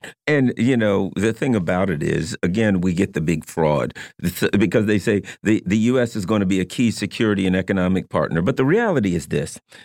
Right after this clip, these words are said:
The Africans have a historical context here.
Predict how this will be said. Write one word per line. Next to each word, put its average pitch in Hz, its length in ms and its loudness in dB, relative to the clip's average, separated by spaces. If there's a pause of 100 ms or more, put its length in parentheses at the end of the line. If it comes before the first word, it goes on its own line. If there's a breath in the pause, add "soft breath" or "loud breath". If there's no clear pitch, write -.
The 190 160 4
Africans 180 460 2
have 139 280 -2
a 104 40 0
historical 90 580 -2
context 78 600 -4
here. - 240 -6